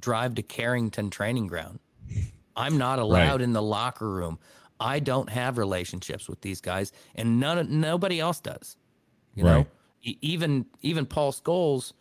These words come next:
Speaker 1: let's face it, um, you know, yeah, maybe Jesse was the leaker all season long,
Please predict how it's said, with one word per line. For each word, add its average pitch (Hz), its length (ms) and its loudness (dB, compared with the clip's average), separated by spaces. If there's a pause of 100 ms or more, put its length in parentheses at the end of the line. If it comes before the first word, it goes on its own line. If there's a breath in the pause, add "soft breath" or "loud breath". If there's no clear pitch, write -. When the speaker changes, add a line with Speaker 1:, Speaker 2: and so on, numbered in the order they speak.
(240)
Speaker 1:
let's 131 180 -2
face 165 320 -2
it, 113 200 -2 (720)
um, 107 400 0 (240)
you 123 80 -2
know, 120 260 0 (440)
yeah, 143 240 -2
maybe 131 320 0
Jesse 131 640 -2
was 135 240 0
the 120 100 -2
leaker 98 400 -4 (400)
all 101 160 -2
season 98 380 -4
long, 87 300 -2